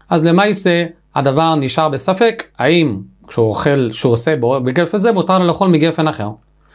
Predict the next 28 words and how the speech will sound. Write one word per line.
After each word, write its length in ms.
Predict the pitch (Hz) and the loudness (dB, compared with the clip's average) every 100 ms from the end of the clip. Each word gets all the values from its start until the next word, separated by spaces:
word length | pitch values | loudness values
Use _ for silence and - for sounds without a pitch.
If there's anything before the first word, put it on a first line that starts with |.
| - - - | -20 -16 -2
מרן 300 | 170 185 190 | 0 2 2
בסיום 340 | 170 - 113 | 0 0 0
המשנה, 360 | 156 180 185 220 | 2 2 2 0
"ובחמור 560 | 151 127 131 139 226 226 | 0 0 0 4 4 2
כשהיא 200 | - 185 | 0 0
פרקס, 640 | 185 185 233 233 185 185 - - _ - | 2 2 2 2 0 0 -4 -14 _ -4
אסור 340 | 170 - 247 | 0 2 2
לחסום 340 | 208 196 220 | 2 0 2
אותה 200 | 208 202 | 2 2
מלאכול. 520 | 190 185 185 - 139 139 - _ _ - | 2 2 2 0 -2 -4 -12 _ _ -8
כשהיא 260 | - 147 117 | -2 0 0
פרקס, 580 | 117 101 107 147 208 190 | -2 0 0 2 0 0
מאיכון 360 | 147 170 175 | 0 2 2
אוכלו?" 340 | 196 220 123 92 - _ _ _ - | 2 0 -2 -4 -14 _ _ _ 0
אומר 180 | 147 165 | 2 4
רש"י, 280 | 180 196 196 | 2 0 -2
"את 100 | - | 0
כל 200 | 208 220 | 0 2
המסע 360 | 208 185 214 196 | 2 0 -2 0
פורקים 320 | 175 - 208 | -2 0 2
בבת 300 | 180 190 190 | 2 2 0
אחת 260 | 180 196 190 | 0 0 0
והולכים, 440 | 165 180 220 220 | 0 0 0 0
אז 120 | 139 147 | 2 0
איך 100 | 170 | 0
היא 100 | 185 | 0
תאכל 300 | 185 160 156 | 0 0 2
מזה?" 260 | 160 190 | 2 0